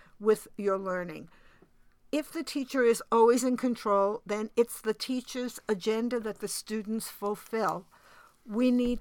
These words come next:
to change that to having the students do the work. My favorite lesson plan that I tell teachers is, I want a list of what the students will do during that class.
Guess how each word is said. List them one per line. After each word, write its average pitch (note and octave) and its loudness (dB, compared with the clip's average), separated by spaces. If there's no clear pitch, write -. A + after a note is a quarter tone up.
to A#3 -2
change C4 -2
that E3 -8
to G#3+ -2
having A3 -4
the G3 -6
students B3 -4
do G#3+ -6
the G3+ -4
work. F3 -4
My A3 0
favorite B3+ -2
lesson A3+ -2
plan C4 -2
that G3 -2
I G3+ 0
tell B3+ -8
teachers C4 -10
is, A3+ -8
I A3 4
want A#3+ 2
a A#3 4
list A#3 0
of F3 -4
what A3+ -2
the B3 -4
students A3+ -6
will A3+ 2
do G#3+ 0
during G3 -2
that F#3 -4
class. E3 -8